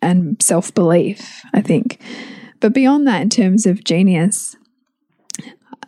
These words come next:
he, my son in particular has been, he's not a child that you can, like, push in the sense of, like, you can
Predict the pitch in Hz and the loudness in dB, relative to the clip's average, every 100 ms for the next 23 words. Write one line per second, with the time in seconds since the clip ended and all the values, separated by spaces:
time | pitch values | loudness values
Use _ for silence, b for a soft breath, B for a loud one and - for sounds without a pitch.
0 | _ - 220 240 - - - - 185 208 | _ -4 2 2 2 -4 -8 -4 0 2
1 | 196 220 - 196 190 190 - 233 247 208 | 2 0 0 2 2 0 0 0 2 2
2 | 214 220 190 185 170 - _ _ _ 247 | 2 0 0 0 -2 -10 _ _ _ -2
3 | 226 220 240 - 214 240 208 - 175 - | 0 2 2 0 0 2 0 0 -2 0
4 | 170 160 190 - _ _ _ _ _ 180 | 0 0 -4 -10 _ _ _ _ _ -6
5 | - - _ _ _ - - 330 - - | -6 -12 _ _ _ -6 0 0 -2 -2
6 | 240 247 208 196 - 185 226 - B B | -2 0 0 -2 0 0 -2 -8 B B
7 | B B B B 233 247 247 233 208 - | B B B B -2 0 0 2 0 -4